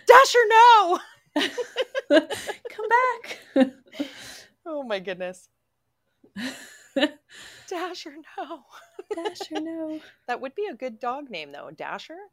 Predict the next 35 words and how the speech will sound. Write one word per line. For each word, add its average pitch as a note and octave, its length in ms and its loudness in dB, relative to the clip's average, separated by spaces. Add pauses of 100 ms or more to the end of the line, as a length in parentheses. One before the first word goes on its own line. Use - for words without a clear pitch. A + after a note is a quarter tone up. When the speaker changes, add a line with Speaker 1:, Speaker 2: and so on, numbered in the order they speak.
(120)
Speaker 2:
That C4+ 180 2
would G4+ 200 -2
be. D#3+ 460 -2 (600)
I B3+ 140 -2
like C4+ 300 -4
it. E3+ 220 -6 (180)
Speaker 1:
Oh, A#3+ 260 0 (120)
I, G3 320 4 (760)
okay, G3 320 2 (260)
I F3+ 240 2
would F#3+ 200 -8
like E3+ 220 -6
to E3+ 80 -16
say D3+ 220 -10
something C#3+ 400 -18
about C3+ 400 -16 (320)
pets - 320 -10
and D3 100 -14
the D3+ 60 -18
holidays, C#3+ 580 -14
too. - 340 -18 (600)
Holidays C4+ 680 -2
can C4+ 160 -12
be B3+ 100 -8
a A#3+ 60 -8
good A#3 200 -8
time B3 280 -8
to B3+ 520 -12 (440)
think A#3+ 180 -8
it's C4 160 -12
a A#3 40 -16
good B3 140 -8
idea A#3+ 360 -8
to C4 180 -16
purchase - 600 -16